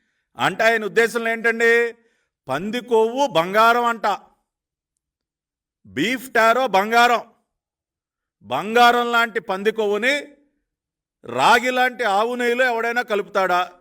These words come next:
ఎంత దుర్మార్గం అండి, దుర్మార్గుడా, పాపాత్ముడా,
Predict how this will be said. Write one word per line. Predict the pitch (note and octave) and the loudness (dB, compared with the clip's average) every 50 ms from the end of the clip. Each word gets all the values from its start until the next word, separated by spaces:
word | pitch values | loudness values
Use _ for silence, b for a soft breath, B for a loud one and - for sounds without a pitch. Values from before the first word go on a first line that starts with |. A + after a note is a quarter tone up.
| _ - | _ -10
ఎంత | A2+ A#2+ D3 F3 F3+ F3 _ - G3 | -8 -8 -8 -8 -12 -14 _ -6 -6
దుర్మార్గం | F3 C#3+ C3+ D#3 E3 F3+ G#3 G#3 G#3 G3+ F#3+ G3+ | -4 -2 -2 -4 -2 -2 -2 -2 -2 -2 -4 -6
అండి, | G3+ G#3 A3+ | -4 -6 -6
దుర్మార్గుడా, | F3 D3 E3 F3+ F#3 G3 G#3 G#3 G3+ F3 F3+ E3 C3 F#2 - - _ _ _ _ _ _ _ _ _ _ _ _ - | -6 -4 -4 -4 -4 -2 -2 -2 -2 -2 -4 -4 -4 -6 -8 -16 _ _ _ _ _ _ _ _ _ _ _ _ -2
పాపాత్ముడా, | D#3+ F3 A3 - - C4+ C4 B3+ B3+ B3+ B3+ B3+ B3 A#3 | 2 4 4 4 4 4 4 4 2 -2 -2 0 2 2